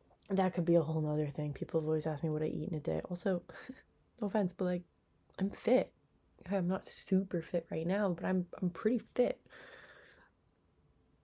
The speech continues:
And I'm healthy and I'm happy and I have quality cells.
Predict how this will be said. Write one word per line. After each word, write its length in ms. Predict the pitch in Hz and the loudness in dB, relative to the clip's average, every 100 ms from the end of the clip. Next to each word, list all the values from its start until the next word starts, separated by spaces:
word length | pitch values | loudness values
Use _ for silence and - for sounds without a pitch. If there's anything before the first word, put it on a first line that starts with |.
| _ _ _ _ - | _ _ _ _ 2
And 80 | |
I'm 60 | 175 | 2
healthy 340 | 165 190 226 | 6 4 6
and 80 | 214 | 6
I'm 100 | 170 | 6
happy 580 | 156 147 170 214 220 - _ | 2 0 2 2 2 -2 _
and 100 | 175 | -2
I 20 | |
have 120 | 175 170 _ _ _ _ | -2 -4 _ _ _ _
quality 580 | - - 156 185 214 | -8 0 4 6 4
cells. 680 | 175 - - 156 247 254 - | 0 -2 -2 -2 -2 -4 -8